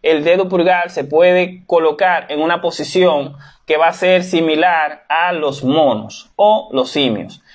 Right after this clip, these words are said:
Eso es lo que vamos a tener acá con relación al nervio mediano. Repito, lesiones, la mano de predicador, la mano de simio, el síndrome del túnel carpiano y el síndrome de pronador redondo. Esas son las lesiones que pueden existir a nivel de este nervio.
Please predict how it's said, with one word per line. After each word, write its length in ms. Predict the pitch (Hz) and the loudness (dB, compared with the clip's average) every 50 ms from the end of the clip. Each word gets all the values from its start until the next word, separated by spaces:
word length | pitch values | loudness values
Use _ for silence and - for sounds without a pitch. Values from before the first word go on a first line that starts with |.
| - - | -8 -4
Eso 200 | 151 170 180 214 | -4 -2 0 2
es 40 | 202 | 0
lo 100 | 208 - | 2 2
que 60 | 202 | 2
vamos 240 | 185 190 196 190 190 | 0 0 0 -2 -4
a 80 | 185 | -4
tener 260 | 185 180 175 175 175 | -4 -4 0 0 2
acá 500 | 175 165 165 185 185 180 180 185 185 - - | 2 2 2 0 0 0 0 -2 -4 -6 -4
con 180 | 170 151 147 | -2 -2 0
relación 480 | 151 143 139 135 135 - 156 160 156 151 | 0 0 0 0 -2 -2 -4 -4 -2 -2
al 120 | 147 139 | -2 -2
nervio 260 | 135 135 135 139 139 135 | 0 -2 -2 -2 -2 -2
mediano. 340 | 131 123 110 95 82 - | -2 -2 -2 -4 -6 -8
Repito, 540 | - 127 135 131 135 165 147 120 - - 101 | -6 -6 -6 -2 -2 -2 -2 -2 -4 -4 -4
lesiones, 680 | 127 131 127 - 160 156 139 110 90 85 - - _ _ _ _ _ _ - | -2 -2 -2 -2 -2 0 0 -2 -2 -8 -16 -20 _ _ _ _ _ _ -4
la 160 | 131 135 127 | -2 -2 -2
mano 240 | 135 160 180 196 190 | 0 -2 -4 -2 -2
de 100 | 202 190 | -4 -2
predicador, 920 | 190 185 185 185 185 185 185 175 190 208 208 202 202 202 254 - - _ _ _ _ _ _ _ _ | 0 0 2 2 2 2 0 0 0 0 0 2 0 0 -2 -8 -18 _ _ _ _ _ _ _ _
la 180 | - 127 127 127 | -4 -4 -4 -2
mano 320 | 127 147 165 180 185 180 | -2 -4 -2 -2 -2 -2
de 80 | 170 175 | -2 -4
simio, 640 | 180 - 202 202 190 170 151 143 147 - - - - - | -2 0 0 0 2 0 -2 -4 -6 -8 -10 -14 -12 -6
el 160 | - 123 117 | -6 -6 -6
síndrome 420 | 117 - 165 185 196 190 185 185 180 | -2 -2 0 0 2 2 2 2 2
del 140 | 165 160 170 | -2 0 -2
túnel 200 | 180 175 180 180 | -2 -2 0 0
carpiano 640 | 180 170 165 165 185 208 208 202 208 208 202 190 - | -2 -2 -2 -2 0 0 0 0 0 -2 -4 -4 -4
y 100 | - 151 | -2 -2
el 140 | 147 131 131 | -2 -2 -2
síndrome 400 | 131 160 165 180 185 180 175 170 | -2 -4 -2 0 0 0 0 0
de 60 | 160 | -2
pronador 380 | - 151 143 135 131 131 135 139 | -2 -2 -2 0 0 0 0 0
redondo. 460 | 143 135 127 117 98 90 92 - - - | 0 0 0 -2 -4 -6 -10 -14 -12 -6
Esas 240 | - 156 160 202 185 | -6 -2 -2 -2 0
son 100 | 190 196 | 0 2
las 140 | 196 196 196 | 2 2 2
lesiones 440 | 190 180 180 - 180 190 190 190 185 | 0 -2 -2 -2 -2 0 0 0 0
que 100 | - 160 | -2 -2
pueden 300 | 160 160 160 165 170 170 | 0 0 0 0 0 -6
existir 640 | 156 - - 143 139 - 202 208 214 214 226 220 - - - - - - | -6 -8 -8 -10 -8 -4 -2 0 0 0 -2 -6 -12 -20 -20 -20 -20 -12
a 160 | - 131 139 143 | -6 -4 -4 -4
nivel 460 | 139 135 131 143 156 165 175 165 147 | -4 -2 0 0 2 2 0 0 0
de 160 | 139 135 139 | 0 0 0
este 240 | 147 143 143 131 120 | -2 -2 -4 -4 -4
nervio. 300 | 110 95 90 90 - | -4 -6 -8 -10 -16